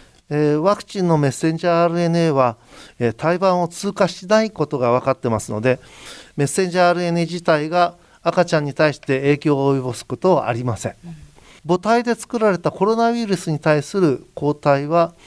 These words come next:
Speaker 1: 胎盤を通して赤ちゃんに与えられ、赤ちゃんを守ってくれます。
Speaker 2: うん。
Speaker 1: メッセンジャーアールエヌエーは母乳にも分泌されませんし、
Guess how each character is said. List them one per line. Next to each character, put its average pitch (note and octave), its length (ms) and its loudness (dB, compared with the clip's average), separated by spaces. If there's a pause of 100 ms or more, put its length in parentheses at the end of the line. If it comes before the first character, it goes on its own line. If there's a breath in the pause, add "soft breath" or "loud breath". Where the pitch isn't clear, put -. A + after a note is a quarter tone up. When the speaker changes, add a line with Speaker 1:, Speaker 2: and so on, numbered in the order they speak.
(260 loud breath)
Speaker 1:
胎 G3+ 240 -4
盤 G#3 200 0
を F#3+ 60 -2
通 G3 220 0
し F3+ 80 -8
て E3 80 0
赤 F3+ 180 2
ち E3+ 80 -2
ゃ C#3+ 60 2
ん B2+ 80 0
に A#2 80 -2
与 C#3+ 280 4
え C#3 40 2
ら C3+ 120 2
れ、 C3+ 220 0 (260 soft breath)
赤 - 200 -2
ち - 100 -16
ゃ C3 60 -2
ん F3 100 2
を F#3+ 40 4
守 D3 300 2
っ - 40 -20
て A#2+ 100 -2
く - 120 -6
れ A2 100 -10
ま - 100 -12
す。 - 220 -8
Speaker 2:
う - 20 -16
ん。 F3 260 -16 (800 loud breath)
Speaker 1:
メ D#3+ 100 0
ッ - 40 0
セ G#3 180 -2
ン G3+ 60 -8
ジ G3+ 40 -4
ャ G#3 40 0
ー G3 140 2
ア - 20 4
ー F#3+ 40 2
ル F#3+ 100 -4
エ F3+ 100 -2
ヌ F3+ 80 0
エ F3 60 2
ー D#3 40 2
は D3 220 4
母 D3 180 0
乳 G3+ 220 2
に G3+ 80 0
も D3 160 2
分 D#3 220 2
泌 F3 180 -6
さ D3+ 160 0
れ F#3 100 2
ま F3+ 140 2
せ E3+ 180 -2
ん B2+ 60 -2
し、 A#2 260 -4